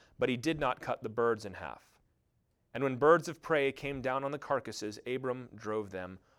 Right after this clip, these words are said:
away. Okay, very similar to the first six verses. And it's unclear based on the timing of the story if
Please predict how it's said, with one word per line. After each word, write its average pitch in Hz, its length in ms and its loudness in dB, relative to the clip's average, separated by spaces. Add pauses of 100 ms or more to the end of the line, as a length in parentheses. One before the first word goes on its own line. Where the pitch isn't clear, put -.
(140)
away. 85 520 -4 (1080)
Okay, 143 360 4 (260)
very 208 420 8
similar 233 760 6 (220)
to 170 100 -2
the 175 80 0
first 190 360 6
six - 280 4
verses. 156 580 2 (460)
And 185 360 4
it's 208 260 8
unclear 247 680 6
based 196 280 4
on 165 100 2
the 151 60 0
timing 180 580 0
of 147 120 -2
the 135 120 -2
story 131 460 0
if 147 200 2